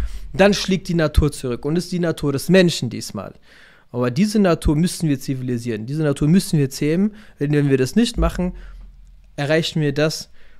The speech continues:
wovor der Film warnt. Und zwar, das ist ein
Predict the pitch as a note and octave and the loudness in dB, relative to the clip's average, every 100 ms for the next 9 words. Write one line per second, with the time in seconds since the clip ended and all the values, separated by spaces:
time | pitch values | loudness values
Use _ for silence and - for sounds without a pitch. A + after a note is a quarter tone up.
0 | - - C3+ D3+ C#3+ C3+ C3+ - - - | -14 -8 -4 0 2 0 -2 -8 -20 -20
1 | - - G3+ F3+ C3+ - A#2+ D3 C#3 A2 | -2 4 4 4 2 -4 -2 0 0 -2
2 | - - - _ - C3 A#2+ - B2+ B2 | -8 -18 -20 _ -12 -10 -8 -6 -6 -6
3 | - C#3+ D3 - C#3 - - C3 | 0 0 0 -4 -6 -8 -8 -6